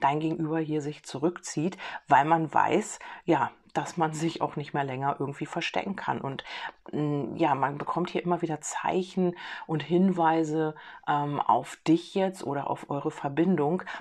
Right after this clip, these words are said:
und, äh, was man da am besten tun sollte, aber man traut sich hier irgendwie noch nicht. Also das könnte hier dein Gegenüber sein. Und, äh, dann habe ich so eine kleine Analyse gemacht. Hier geht es um den Segen, wo man genau weiß,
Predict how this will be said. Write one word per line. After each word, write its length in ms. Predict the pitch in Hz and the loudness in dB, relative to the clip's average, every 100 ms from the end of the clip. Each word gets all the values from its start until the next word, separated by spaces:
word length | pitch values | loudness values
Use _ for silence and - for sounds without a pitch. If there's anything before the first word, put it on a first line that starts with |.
| - - | -8 -2
und, 320 | 151 151 147 | 0 0 0
äh, 140 | - 147 | -2 0
was 200 | 151 - | 0 0
man 140 | 156 | 0
da 140 | 147 143 | 2 0
am 80 | |
besten 320 | 143 143 - 143 | -2 -8 -8 -8
tun 260 | - 147 | -6 -4
sollte, 420 | 131 151 175 151 | 2 2 4 2
aber 120 | 156 151 | 0 -2
man 140 | 147 | -4
traut 280 | - 143 131 | -2 -4 -4
sich 180 | 117 - | -6 -8
hier 120 | - | -10
irgendwie 240 | - - | -10 -8
noch 180 | 113 113 | -8 -6
nicht. 240 | 101 82 - - - | -8 -8 -10 -6 2
Also 160 | 156 | 6
das 200 | 160 175 | 6 6
könnte 260 | - 175 170 | 4 2 2
hier 140 | 170 | 2
dein 180 | 165 156 | 2 2
Gegenüber 560 | 156 156 151 160 175 180 | 0 0 4 4 6 6
sein. 340 | 175 185 254 - - - - | 6 6 4 -4 -10 -8 2
Und, 380 | 170 170 170 - | 6 6 4 4
äh, 160 | 175 165 | 6 6
dann 200 | 165 165 | 4 4
habe 120 | 180 | 2
ich 80 | 175 | 2
so 60 | |
eine 100 | 165 | 0
kleine 320 | - 165 170 | 2 2 4
Analyse 420 | - 151 156 185 151 | 2 2 2 2 2
gemacht. 360 | 147 147 - | 4 2 2
Hier 100 | 160 | -4
geht 160 | 151 156 | -4 -6
es 80 | - | -6
um 160 | 160 | -4
den 160 | 156 147 | -2 0
Segen, 440 | 147 175 170 160 | 4 4 4 0
wo 100 | 151 | 0
man 180 | 151 147 | 2 0
genau 340 | 147 147 151 | 0 -2 -2
weiß, 360 | 139 131 165 | 2 4 2